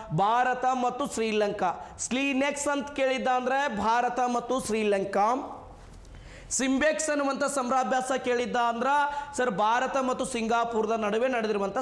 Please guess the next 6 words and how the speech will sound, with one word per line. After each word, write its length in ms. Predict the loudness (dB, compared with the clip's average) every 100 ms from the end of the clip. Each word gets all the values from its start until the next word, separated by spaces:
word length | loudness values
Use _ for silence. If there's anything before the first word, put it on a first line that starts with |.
| -2
ಸಮರಾಭ್ಯಾಸ. 580 | 0 2 2 0 -2 -4 -6 -10 -20 -20 -20 -20 -20 -20 -20 -20 -14 -4 0
ಇನ್ನು 140 | 2
ಇಲ್ಲಿ 140 | 2 2 0
ಶಕ್ತಿ 300 | 0 0 0 2
ವ್ಯಾಯಾಮ 380 | 4 4 4 2 2 2
ಅಂತೇಳಿದೆ. 500 | 0 0 2 0